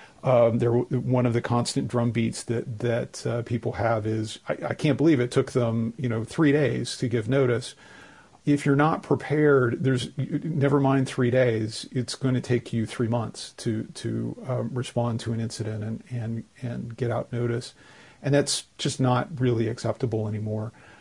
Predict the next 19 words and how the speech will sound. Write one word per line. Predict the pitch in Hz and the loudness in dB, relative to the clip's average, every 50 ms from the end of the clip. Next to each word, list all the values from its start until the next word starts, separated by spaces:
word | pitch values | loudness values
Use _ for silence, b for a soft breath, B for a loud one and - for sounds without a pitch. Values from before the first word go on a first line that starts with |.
| B B - | B B 2
And | 151 160 165 156 - - - - | 2 4 4 2 0 -4 -4 -6
if | - - - | -6 -2 -2
you | 135 | 0
don't | 113 165 160 180 190 | 2 2 2 2 2
have | - 147 160 156 | 2 2 4 4
a | 151 | 4
plan, | 139 - - 185 208 196 139 131 131 131 139 - - | 2 2 0 0 2 2 2 2 2 2 0 0 0
you're | 139 135 135 | 0 2 2
much | 135 135 135 143 143 - - | 2 2 2 2 0 0 0
more | 156 160 147 | -2 0 2
likely | 135 135 127 - - 139 | 4 2 2 2 2 2
to | 123 131 | 2 2
make | 127 127 131 123 127 - | 2 2 0 0 -2 -2
mistakes, | 127 127 120 - - 139 127 117 - - - 120 | -2 -2 -2 0 0 0 0 0 -2 -4 -4 -4
and | 117 113 | -2 0
those | 120 117 - - | -2 -2 -2 -2
mistakes | 123 - - 127 123 120 117 - - | -2 -2 0 0 -2 -2 -2 -4 -6
can | - 123 127 | -6 -6 -4
be, | 110 123 120 113 113 113 113 | -2 0 0 0 0 0 -2